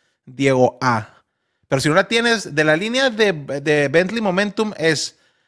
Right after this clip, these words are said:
la normal, la Intense y la otra que se llama, ah, no me acuerdo cómo se me fue el nombre. Nada más hay tres. Yo te recomiendo la Momentum Intense o la otra, porque la otra no se parece. La, la,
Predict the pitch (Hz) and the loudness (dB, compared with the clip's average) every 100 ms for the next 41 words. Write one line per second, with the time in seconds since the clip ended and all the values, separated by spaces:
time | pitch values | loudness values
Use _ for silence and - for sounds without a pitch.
0 | _ - 143 143 131 151 208 226 - 151 | _ -2 0 2 0 0 0 -2 0 -2
1 | 143 131 202 214 - 156 170 156 147 147 | -2 -2 -2 0 -4 -2 0 2 4 4
2 | 147 185 170 - 135 135 151 160 156 156 | 2 -4 -4 -2 0 0 2 0 0 0
3 | 151 143 131 127 - - - 107 127 120 | 0 0 -2 -4 -10 -20 -16 -10 -8 -8
4 | - - 113 120 - _ 123 139 143 143 | -12 -16 -20 -20 -20 _ -8 -4 -4 -4
5 | 143 135 120 135 139 135 131 123 - _ | -6 -6 -6 -4 -2 -2 -2 -4 -8 _
6 | _ _ _ _ 135 160 175 185 170 160 | _ _ _ _ 0 2 4 2 2 2
7 | 117 - - _ _ _ _ _ _ _ | 2 -2 -12 _ _ _ _ _ _ _
8 | - 160 131 165 160 131 131 131 139 143 | -12 -2 2 4 4 2 0 4 4 4
9 | - 135 139 131 127 127 123 123 143 160 | 0 -2 0 2 0 0 -2 0 -2 0
10 | 208 160 196 208 196 - 147 143 127 131 | 0 2 2 2 0 -2 0 4 4 4
11 | 123 104 - _ _ _ _ - 143 147 | 2 -8 -12 _ _ _ _ -6 2 2
12 | 151 190 190 - 147 156 135 110 107 139 | 4 2 0 -2 0 -2 -2 -8 -6 -6
13 | 135 143 147 | -2 2 2